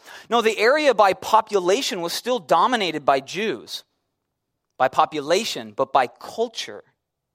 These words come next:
it was dominated by Gentiles.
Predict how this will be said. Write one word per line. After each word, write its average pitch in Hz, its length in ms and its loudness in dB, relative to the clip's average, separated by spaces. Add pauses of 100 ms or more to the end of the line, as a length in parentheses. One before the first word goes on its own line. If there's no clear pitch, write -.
(560)
it 131 80 -10
was 120 240 -16
dominated 139 680 -2
by 107 140 -6
Gentiles. 113 800 -18